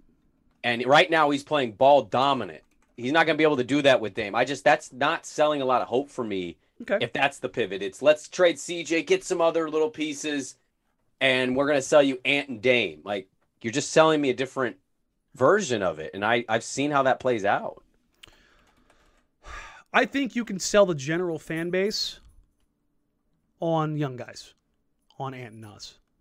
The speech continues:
Speaker 1: I don't disagree with you. I just, if that's the move, like, we're coming back next year saying it's Dame and it's Ant in the lineup, like
Speaker 2: I don't think that's gonna be it, though. That's the difference. I think
Speaker 1: So you make
Speaker 2: that's
Speaker 1: him a
Speaker 2: gonna be
Speaker 1: six
Speaker 2: pa-,
Speaker 1: man?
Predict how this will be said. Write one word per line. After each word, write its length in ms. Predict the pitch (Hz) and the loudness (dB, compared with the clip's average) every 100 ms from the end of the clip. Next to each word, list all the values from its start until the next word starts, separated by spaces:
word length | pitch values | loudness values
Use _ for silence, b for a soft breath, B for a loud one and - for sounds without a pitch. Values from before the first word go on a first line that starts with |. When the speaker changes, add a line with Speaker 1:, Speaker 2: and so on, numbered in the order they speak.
| _ _ _ _ _ - | _ _ _ _ _ 2
Speaker 1:
I 80 | 165 | 6
don't 260 | 220 233 | 6 4
disagree 640 | 202 185 151 113 113 131 147 | 2 -2 -2 -4 0 2 4
with 280 | 131 113 117 | 4 0 -2
you. 160 | 107 | 0
I 120 | 117 135 | 2 2
just, 280 | 143 131 | 0 -4
if 140 | 135 - | -4 -2
that's 420 | 104 127 180 - | 2 4 2 -2
the 140 | 139 | -6
move, 420 | 123 101 120 160 139 | -6 -2 0 0 0
like, 160 | 107 | 0
we're 80 | 120 | 0
coming 180 | 147 139 | 0 2
back 140 | 131 113 | 2 2
next 200 | 117 - | -4 -4
year 80 | |
saying 280 | 127 127 104 | -6 -4 -4
it's 180 | 95 - | -8 -8
Dame 340 | - 147 135 | -2 -2 0
and 80 | 131 | -2
it's 160 | 123 - | -4 -4
Ant 240 | 139 117 | -2 -2
in 60 | 107 | -4
the 60 | |
lineup, 440 | 107 123 123 101 90 | -4 0 0 -2 -2
like 220 | 104 95 b - | -4 -4 b 2
Speaker 2:
I 120 | 220 | 6
don't 120 | 262 | 6
think 140 | 233 226 | 4 2
that's 160 | 196 | 2
gonna 200 | 143 185 | 2 0
be 160 | 143 147 | 0 -2
it, 140 | 185 | -2
though. 140 | - - _ _ | -6 -20 _ _
That's 180 | 185 - | 2 2
the 120 | 147 | -2
difference. 280 | 156 156 127 | -2 -2 -4
I 100 | 147 | -2
think 160 | 160 139 | 2 2
Speaker 1:
So 40 | |
you 140 | 131 143 | 4 6
make 120 | 139 | 10
Speaker 2:
that's 140 | - | 10
Speaker 1:
him 60 | 247 | 10
a 20 | |
Speaker 2:
gonna 60 | 196 | 8
be 60 | 170 | 6
Speaker 1:
six 100 | - | 10
Speaker 2:
pa-, 80 | |
Speaker 1:
man? 260 | - 139 170 | 10 10 -2